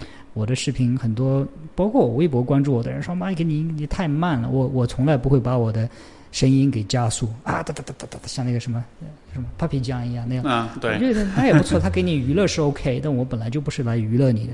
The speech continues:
Speaker 1: 其实很多时候我们做这些东西，是我们自己内心有话要说。你听不听、信不信，那是你的事情，
Speaker 2: 嗯。
Speaker 1: 但说不说，那是我的事情。
Speaker 2: <clears throat> 或者他实在要加速，他可以自己倍速播放就好了。
Speaker 1: 对，所以我，我有一个原则，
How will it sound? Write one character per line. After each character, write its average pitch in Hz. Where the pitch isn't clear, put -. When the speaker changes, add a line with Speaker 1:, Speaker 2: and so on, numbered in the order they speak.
Speaker 1:
其 -
实 160
很 131
多 175
时 175
候 160
我 123
们 117
做 156
这 147
些 156
东 135
西， 120
是 -
我 131
们 113
自 156
己 117
内 156
心 143
有 113
话 123
要 117
说。 127
你 117
听 190
不 185
听、 180
信 185
不 139
信， 131
那 135
是 135
你 110
的 113
事 -
情， -
Speaker 2:
嗯。 107
Speaker 1:
但 156
说 185
不 175
说， 156
那 151
是 135
我 127
的 131
事 -
情。 -
Speaker 2:
<clears throat> -
或 147
者 139
他 139
实 139
在 151
要 147
加 139
速， 135
他 123
可 120
以 107
自 117
己 98
倍 110
速 107
播 104
放 113
就 104
好 123
了。 127
Speaker 1:
对， 151
所 -
以 160
我， 143
我 160
有 170
一 131
个 139
原 131
则， 139